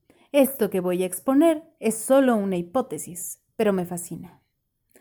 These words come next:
Las primeras en sublevarse habrían sido hetairas, es decir, prostitutas de lujo, las únicas mujeres verdaderamente libres de la Atenas clásica.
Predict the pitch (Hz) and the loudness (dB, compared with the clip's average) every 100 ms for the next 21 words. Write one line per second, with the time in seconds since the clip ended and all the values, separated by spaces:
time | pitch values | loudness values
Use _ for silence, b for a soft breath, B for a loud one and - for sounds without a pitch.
0 | b b b b b b 233 226 220 247 | b b b b b b 2 2 2 0
1 | 214 233 277 277 208 196 180 175 190 220 | 2 4 2 2 -2 -2 -2 0 -2 -2
2 | - 302 - 190 208 208 202 226 233 285 | -2 -2 -2 -2 0 0 0 -2 0 -2
3 | - - 214 - 202 202 190 - - - | -4 -6 -6 -4 -6 -6 -10 -14 -14 -14
4 | - _ _ 247 233 247 - 226 180 - | -16 _ _ 2 4 4 4 2 0 -8
5 | _ _ _ _ _ 254 220 220 - 202 | _ _ _ _ _ 6 6 6 -2 -2
6 | - 339 339 392 381 226 185 202 285 - | 6 6 6 2 4 2 4 6 4 0
7 | - _ _ b b - 330 269 - 330 | -16 _ _ b b 2 4 4 4 6
8 | 359 339 339 240 220 196 226 208 190 190 | 6 6 4 2 2 2 2 2 2 0
9 | 202 311 269 208 190 202 190 190 185 180 | 4 6 6 4 2 2 2 0 0 -2
10 | 180 269 269 247 185 175 180 175 185 190 | 0 0 0 -2 0 0 -2 -4 -4 -2
11 | 180 - 175 175 - - 170 | -4 -6 -4 -4 -8 -12 -14